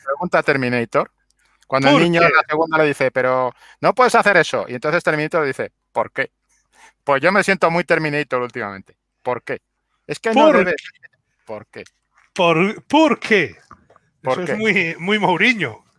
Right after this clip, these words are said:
Speaker 1: Terminator, Terminator.
Speaker 2: Sí,
Speaker 1: Es
Speaker 2: es
Speaker 1: muy
Speaker 2: Terminator.
Speaker 1: buenista Robocop.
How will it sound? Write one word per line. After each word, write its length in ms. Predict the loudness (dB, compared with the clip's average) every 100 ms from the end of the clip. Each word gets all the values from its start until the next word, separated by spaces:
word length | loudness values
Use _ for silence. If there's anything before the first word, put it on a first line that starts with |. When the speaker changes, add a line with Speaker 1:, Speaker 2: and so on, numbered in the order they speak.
| -12
Speaker 1:
Terminator, 520 | -8 -4 -4 -4 -8
Terminator. 600 | -6 -8 -6 -8 -10 -18 _ _ -20 _
Speaker 2:
Sí, 180 | -6 0
Speaker 1:
Es 120 | 2
Speaker 2:
es 40 | 2
Speaker 1:
muy 120 | 0
Speaker 2:
Terminator. 260 | 0 0 0
Speaker 1:
buenista 460 | -4 -10 -8 -6
Robocop. 500 | -6 -8 -8 -10 -14